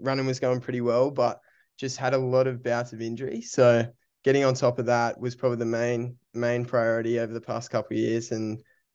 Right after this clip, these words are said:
I, uh, I've seemed to get on top of that this year, which is the main thing. So just trying to get, get involved with as many races as possible,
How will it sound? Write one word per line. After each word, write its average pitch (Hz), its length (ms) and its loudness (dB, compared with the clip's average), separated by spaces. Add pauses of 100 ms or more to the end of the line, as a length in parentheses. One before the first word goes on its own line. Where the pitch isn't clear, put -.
I, 127 240 6
uh, 120 320 4
I've 123 100 2
seemed 127 300 0
to 117 320 2
get 123 200 0
on 120 120 0
top 120 240 -4
of 117 60 -4
that 107 180 -6
this 110 220 -10
year, 113 360 0
which 117 220 -6
is 110 440 -8
the 120 80 -2
main 117 320 2
thing. 110 460 -4
So 117 340 -4 (300)
just 127 160 -4
trying 139 180 4
to 139 60 4
get, 135 420 2
get 131 140 2
involved 123 380 2
with 123 280 -2
as 117 200 -6
many 117 200 0
races 117 380 -2
as 110 80 -10
possible, 117 540 -4